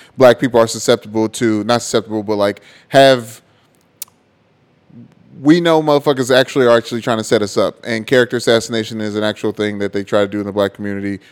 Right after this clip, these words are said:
for, against black people all the time and minorities as a whole. So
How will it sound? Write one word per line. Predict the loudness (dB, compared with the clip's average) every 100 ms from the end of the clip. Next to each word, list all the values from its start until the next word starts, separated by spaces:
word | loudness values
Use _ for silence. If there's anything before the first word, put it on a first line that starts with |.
| _
for, | 2 4 4 -2
against | -8 -6 -8 -4
black | -2 -2
people | -2 -8 -4 -4 -6 _
all | 0 0
the | 0
time | -2 -2 -4
and | -6 -4
minorities | -4 -2 -2 -2 -6
as | -6
a | -2
whole. | -2 -2 -10 _ _
So | -16 4 6 8 6 2 -4